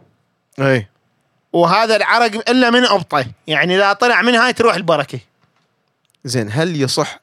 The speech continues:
Speaker 1: إعادة زرع الشر-، الشعرة لإنتاج الكثير؟
Speaker 2: لا طبعًا لا يجوز.
Speaker 1: زين، هسه هاي أوروبا.
Speaker 2: لأنه رأ-، رأسا ياخذوها أوروبا والولايات المتحدة.
Speaker 1: إيه.
Speaker 2: وتنفضة من عندها.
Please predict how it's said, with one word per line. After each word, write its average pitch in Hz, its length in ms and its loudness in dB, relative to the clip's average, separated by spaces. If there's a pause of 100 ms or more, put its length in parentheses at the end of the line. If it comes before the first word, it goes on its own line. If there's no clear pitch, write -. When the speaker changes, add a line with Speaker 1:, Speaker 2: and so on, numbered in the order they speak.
Speaker 1:
إعادة 113 340 0
زرع 110 320 -2
الشر-، 117 380 -4 (100)
الشعرة 107 560 -6
لإنتاج 98 500 -6
الكثير؟ 90 500 -10 (800)
Speaker 2:
لا 135 240 0
طبعًا 143 300 -2
لا 147 260 0
يجوز. 127 400 -4 (640)
Speaker 1:
زين، 101 240 -8
هسه 113 240 -4
هاي 117 160 -2
أوروبا. 113 340 -4
Speaker 2:
لأنه 165 360 2
رأ-، 170 340 0
رأسا 196 260 2
ياخذوها 180 400 2
أوروبا 175 340 2
والولايات 170 380 0
المتحدة. 135 480 -6 (380)
Speaker 1:
إيه. 110 120 -6
Speaker 2:
وتنفضة 170 840 0
من 147 140 -2
عندها. 127 260 -6